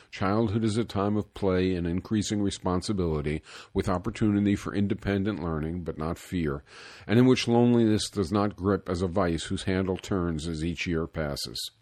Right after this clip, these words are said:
We can hope and anticipate by our demands and actions that worthy kinship vision will reclaim living from the realm of habit and necessity to make it an art form we are all equally capable of practicing and refining.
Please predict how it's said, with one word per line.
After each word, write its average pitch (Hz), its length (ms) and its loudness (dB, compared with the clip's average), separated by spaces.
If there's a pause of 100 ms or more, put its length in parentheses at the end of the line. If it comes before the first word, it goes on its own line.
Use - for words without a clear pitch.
(540)
We 156 120 0
can 180 120 4
hope 135 240 6
and 135 120 0
anticipate 104 720 0
by 101 80 0
our 95 180 2
demands 95 480 0
and 104 100 0
actions 80 560 -4 (240)
that 110 140 0
worthy 127 380 4
kinship 110 420 0
vision 92 460 0
will 90 140 -2
reclaim 113 600 0
living 104 300 2
from 95 240 -2
the 92 80 0
realm 98 360 2
of 92 120 -2
habit 92 360 0
and 90 160 -2
necessity 85 680 -2 (260)
to 107 120 0
make 107 200 4
it 113 80 2
an 110 240 2
art 110 240 0
form 85 380 -2
we 85 120 -2
are 92 260 2
all 95 240 2
equally 110 420 0
capable 90 500 -4
of 85 120 -8
practicing 87 580 -4
and 82 100 -4
refining. 78 540 -6